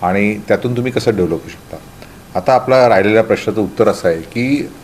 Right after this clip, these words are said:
अ, जे निकष दिलेले आहे की लठ्ठपणा म्हणजे काय, तर आपण एक, अ, बॉडी मास इंडेक्स म्हणतो, तो आपल्या एशियन किंवा एशियामध्ये अठरा ते तेवीस पॉइंट पाच किंवा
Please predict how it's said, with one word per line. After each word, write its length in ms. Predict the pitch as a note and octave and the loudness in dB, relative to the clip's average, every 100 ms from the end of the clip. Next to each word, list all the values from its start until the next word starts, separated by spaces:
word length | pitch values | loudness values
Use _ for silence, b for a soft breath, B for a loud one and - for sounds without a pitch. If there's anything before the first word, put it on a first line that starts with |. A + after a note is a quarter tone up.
| B B - | B B -6
अ, 60 | A2 G#2 G2 G2 - A2+ F2+ | 0 4 4 2 -4 -10 -2
जे 440 | G#2+ B2+ B2 G#2+ G#2 G#2 | 2 2 2 0 -2 0
निकष 380 | G#2+ C3+ C#3 C3 | 0 0 -2 2
दिलेले 320 | G2+ G2+ G2 | 2 4 4
आहे 260 | E2 D#2+ | 4 0
की 640 | D2+ - - - - - G2+ | -6 -10 -20 -20 -16 -6 -2
लठ्ठपणा 480 | G2 - A2+ A2 G#2+ | -2 -2 -2 0 0
म्हणजे 300 | F#2 F#2 F2+ | -2 0 2
काय, 340 | E2+ D#2+ E2 - | 2 0 -4 0
तर 40 | A2+ | 0
आपण 280 | A2 A#2 | 2 -2
एक, 80 | A#2+ A#2 F2+ | -4 -6 -10
अ, 680 | F2 F#2+ F2+ F2+ F2 E2+ | -6 -2 0 2 0 -2
बॉडी 320 | E2+ F2+ G2 A2 | 0 2 2 4
मास 300 | A2 A2 - | 2 0 -4
इंडेक्स 260 | F2 F2+ - | -4 -4 -4
म्हणतो, 320 | E2+ D#2 D#2 - B B - - | -8 -6 -10 -10 B B -10 0
तो 100 | A2+ | 2
आपल्या 360 | G2 - A#2 | 2 2 2
एशियन 500 | A2 A#2 G#2+ C#3+ G#2+ F#2 | 2 2 2 0 0 -2
किंवा 200 | G#2+ G2+ | -2 -2
एशियामध्ये 600 | F#2 - G#2+ F#2+ E2+ E2 - | 0 0 2 2 2 -2 -4
अठरा 500 | F#2 - - A#2 A#2+ A#2 - | -4 -4 -4 -2 0 -2 -2
ते 120 | B2+ | -2
तेवीस 420 | B2+ G#2+ G2 G#2+ | 0 0 0 -2
पॉइंट 320 | - G2 G2+ | 2 2 2
पाच 300 | G2+ G2+ F2 - | 2 0 0 -6
किंवा 160 | F#2+ | -8